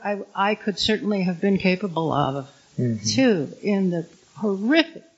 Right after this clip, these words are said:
Speaker 1: pain. And
Speaker 2: Mm-hmm.
Speaker 1: uh, anyway, I just, I thought this was a good example of it.
Speaker 2: That was an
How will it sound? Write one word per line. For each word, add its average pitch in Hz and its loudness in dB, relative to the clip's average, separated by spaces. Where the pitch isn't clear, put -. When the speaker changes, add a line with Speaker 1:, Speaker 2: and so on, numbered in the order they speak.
Speaker 1:
pain. 233 -4
And 101 -10
Speaker 2:
Mm-hmm. 117 -10
Speaker 1:
uh, 143 2
anyway, 185 2
I 185 0
just, 190 -6
I 180 -4
thought 202 -6
this 190 -8
was 175 -6
a 165 -6
good 165 -4
example 165 -4
of - -4
it. - -4
Speaker 2:
That 139 6
was 139 0
an 135 -4